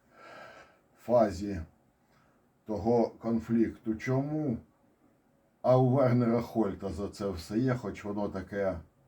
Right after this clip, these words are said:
ну, скажу, не пов-, не в повній переконався автор Вернера Хольта, і тому багато чого він встиг показати.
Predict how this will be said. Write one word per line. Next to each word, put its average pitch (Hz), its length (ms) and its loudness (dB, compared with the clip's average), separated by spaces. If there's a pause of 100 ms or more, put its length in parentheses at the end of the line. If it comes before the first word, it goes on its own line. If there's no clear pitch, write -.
(1300)
ну, 120 140 0
скажу, 123 260 0
не 139 120 4
пов-, 127 480 4
не 170 60 8
в 165 120 4
повній 113 400 6
переконався 113 840 2
автор 90 340 -2
Вернера 95 520 -4
Хольта, 139 600 0
і 98 100 -6
тому 107 760 0
багато 98 460 -2
чого 95 360 -6
він 92 280 -6 (120)
встиг - 380 -14
показати. 95 800 -2